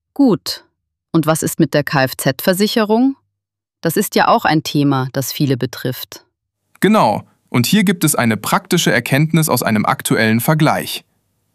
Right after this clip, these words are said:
Speaker 2: Die verschiedenen Vergleichsportale im Netz liefern teils sehr unterschiedliche Ergebnisse.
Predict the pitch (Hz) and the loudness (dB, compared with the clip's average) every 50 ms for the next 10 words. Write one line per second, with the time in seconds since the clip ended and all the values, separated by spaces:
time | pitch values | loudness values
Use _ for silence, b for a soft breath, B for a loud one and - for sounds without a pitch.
0 | _ _ - - 120 117 131 120 - - 214 226 202 190 165 156 151 - 127 113 | _ _ -4 -2 0 0 0 0 2 2 2 2 2 2 2 2 2 2 0 2
1 | 123 123 135 208 - - - - 120 110 - - 117 110 113 113 101 87 110 110 | 2 2 2 2 0 -2 -2 -2 -2 -2 0 2 2 2 2 2 2 2 2 4
2 | 117 139 180 175 - - - _ - 139 160 175 - 160 139 139 - - 139 135 | 2 2 2 0 -2 -4 -4 _ 0 0 2 2 2 2 0 0 0 0 0 2
3 | 143 147 143 - 127 131 160 185 190 - - 185 180 143 131 110 - - 113 - | 2 0 0 0 0 2 2 2 2 2 2 4 4 4 2 2 0 0 0 0
4 | - 107 98 110 - 107 104 98 107 101 - - 98 95 - - - - - | 0 -2 -2 0 -2 -2 -2 -2 -2 -2 -2 -4 -4 -2 -2 -2 -4 -6 -10